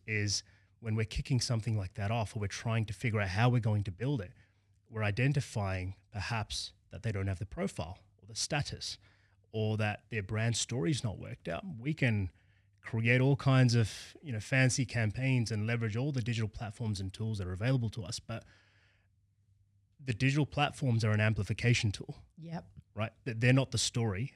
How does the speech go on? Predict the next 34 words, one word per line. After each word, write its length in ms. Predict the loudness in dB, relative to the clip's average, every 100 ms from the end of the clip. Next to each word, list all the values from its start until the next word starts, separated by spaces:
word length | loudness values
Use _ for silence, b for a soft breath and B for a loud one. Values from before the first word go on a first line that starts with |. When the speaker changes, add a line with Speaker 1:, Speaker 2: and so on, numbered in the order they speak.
| _
Speaker 1:
They 140 | -8 -4
amplify 520 | -2 0 0 0 -2
your 140 | 0
story. 320 | -4 -6 -8 -8
They 140 | -4
amplify 500 | 0 2 2 2 0
something 340 | 2 2 2
you 140 | 2 2
have 200 | 0 -2
to 60 | -4
say. 400 | -2 -2 -6 -14 _ _ _ _ _ _ _ _ _ -4
But 100 | 4
if 80 |
you 60 | 6
haven't 160 | 6 6
figured 220 | 6 6
out 80 | 4
what 100 | 0
you're 80 |
gonna 140 | 0 0
say, 340 | 2 4 2 2 0
Speaker 2:
<laughs> 220 | 2 2
Speaker 1:
then 200 | 4 4 4
Speaker 2:
Exactly. 580 | 2 -2 0 2 2 0
Speaker 1:
<laughs> 120 | 4 10
like, 220 | 12 12 B B
Speaker 2:
Yeah. 180 | 6 8
Speaker 1:
we 80 |
can't 260 | 8 8 6
create 300 | 6 6 6
miracles 460 | 6 4 6 2 2
for 220 | -4 -8
you, 140 | -10 -12 -20 _ _ -14 -8
right? 180 | -8